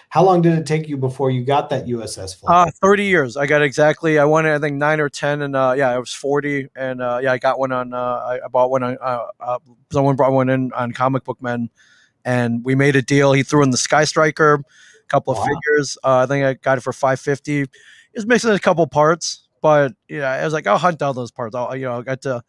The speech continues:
Speaker 2: I'll still feel that thrill of the hunt." And, uh,
Speaker 1: Now, the question I have is,
Speaker 2: Yes.
Speaker 1: even though you have it, have
Speaker 2: Yeah.
Speaker 1: you ever taken it out of the box and had it assembled, or
Speaker 2: No,
Speaker 1: do you
Speaker 2: I,
Speaker 1: just keep
Speaker 2: I,
Speaker 1: it in the box?
Speaker 2: it, uh, I don't, I didn't, it didn't come with the box. You know, the, again, I
Speaker 1: Oh.
Speaker 2: have to hunt for the box too.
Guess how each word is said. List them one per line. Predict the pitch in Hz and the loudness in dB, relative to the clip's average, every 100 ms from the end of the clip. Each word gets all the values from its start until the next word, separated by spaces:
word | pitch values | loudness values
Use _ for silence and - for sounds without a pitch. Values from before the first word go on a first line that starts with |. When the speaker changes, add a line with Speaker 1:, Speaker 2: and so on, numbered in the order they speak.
| _ _ _ - | _ _ _ -6
Speaker 2:
I'll | |
still | 139 151 | -2 -2
feel | 139 151 | 0 0
that | 135 120 | 0 -2
thrill | 135 127 | -2 -2
of | 117 | -2
the | 113 | -4
hunt." | 117 113 98 _ | -4 -6 -8 _
And, | 113 113 107 | -14 -12 -8
uh, | 113 110 110 | -6 -6 -2
Speaker 1:
Now, | 131 | 0
the | 135 135 | 0 2
question | 190 170 151 | 2 2 0
I | 151 175 | 2 2
have | 135 113 107 | 2 0 -2
is, | 104 90 123 | -8 -6 -2
Speaker 2:
Yes. | 113 - - _ _ _ _ _ _ | -2 -4 -12 _ _ _ _ _ _
Speaker 1:
even | 180 170 175 | 2 4 6
though | 160 | 6
you | 139 | 4
have | 131 160 185 | 4 4 2
it, | 120 - - _ _ - | 0 -6 -14 _ _ -4
have | 135 | 0
Speaker 2:
Yeah. | 139 | 2
Speaker 1:
you | 156 | 2
ever | 151 139 | 0 -2
taken | 156 156 139 | -4 -2 -2
it | 131 | 0
out | 127 | 0
of | 127 | 0
the | 117 | 0
box | 117 127 131 | 0 0 -2
and | 120 | -4
had | 117 123 | -2 -2
it | 117 | -2
assembled, | 113 - 131 151 151 | -4 -4 0 0 2
or | 131 | 2
Speaker 2:
No, | |
Speaker 1:
do | 120 | 2
you | 123 | 2
Speaker 2:
I, | 196 | 2
Speaker 1:
just | 131 - | 0 2
keep | |
Speaker 2:
I, | 202 208 | 4 4
Speaker 1:
it | 131 | 4
in | 127 | 0
the | 117 120 | -2 -2
box? | 113 - - - 175 | -2 -4 -12 -4 2
Speaker 2:
it, | 180 | 4
uh, | 180 170 160 | 6 6 4
I | 190 | 4
don't, | 202 | 4
I | 180 | 4
didn't, | 202 202 | 2 0
it | 185 165 | 0 0
didn't | 208 | 2
come | 208 | 4
with | 202 | 2
the | 185 | 2
box. | - 165 170 - - - | 4 4 4 0 -12 -6
You | 160 | -4
know, | 151 | -2
the, | 151 151 | -2 -4
again, | 151 165 | 0 0
I | 165 | 0
Speaker 1:
Oh. | |
Speaker 2:
have | 165 | -2
to | - - | -6 -4
hunt | 165 | -4
for | 170 | -6
the | 143 | -4
box | 139 135 139 | 0 2 0
too. | - 147 147 | -8 -6 -4